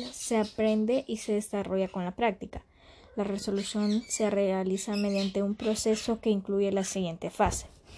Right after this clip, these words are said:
La primera fase incluye la descripción del problema y valoración de su identidad. Para resolver algo, primero hay que identificar el problema y evaluar por qué es considerado como tal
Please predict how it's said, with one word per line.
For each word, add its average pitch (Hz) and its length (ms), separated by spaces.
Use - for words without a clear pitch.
La 233 100
primera 254 380
fase 247 680
incluye 233 680
la 233 160
descripción 214 540
del 220 140
problema 233 720
y 220 80
valoración 196 640
de - 80
su - 100
identidad. 202 480
Para 247 200
resolver 247 520
algo, 226 380
primero 202 340
hay 202 120
que 220 120
identificar 202 640
el 233 160
problema 226 680
y 226 180
evaluar 214 460
por 214 280
qué 240 240
es 262 160
considerado 214 720
como 190 280
tal 185 280